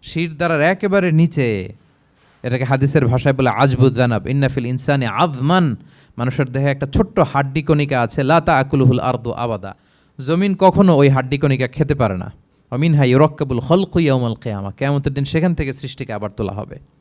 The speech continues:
সেটার সাথে আল্লাহ তাআলা মিলাবেন, সেখান থেকেও প্রমাণিত হবে। এরপর আল্লাহ তাআলা ভিডিও রেকর্ড দেখাবেন, ওয়া কুল্লা শাইইন আহসাইনাহু ফি ইমামিম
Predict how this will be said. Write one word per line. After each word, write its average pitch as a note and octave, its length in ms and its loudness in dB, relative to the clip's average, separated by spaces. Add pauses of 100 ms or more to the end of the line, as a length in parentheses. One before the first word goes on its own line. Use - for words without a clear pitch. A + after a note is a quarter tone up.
(680)
সেটার F#3+ 280 -2
সাথে F#3+ 220 0
আল্লাহ D3+ 200 4
তাআলা C3+ 200 0
মিলাবেন, G#2+ 380 0
সেখান F#3 340 6
থেকেও E3+ 240 4
প্রমাণিত C3 420 0
হবে। F#2+ 260 -6 (1800)
এরপর F#3 300 6
আল্লাহ F#3 220 10
তাআলা F3 220 6
ভিডিও F3+ 400 6
রেকর্ড F#3 320 4
দেখাবেন, B2+ 420 0
ওয়া B2+ 100 6
কুল্লা E3 460 8
শাইইন C#3+ 440 2
আহসাইনাহু C#3 840 2
ফি F3+ 400 6 (840)
ইমামিম D3 600 4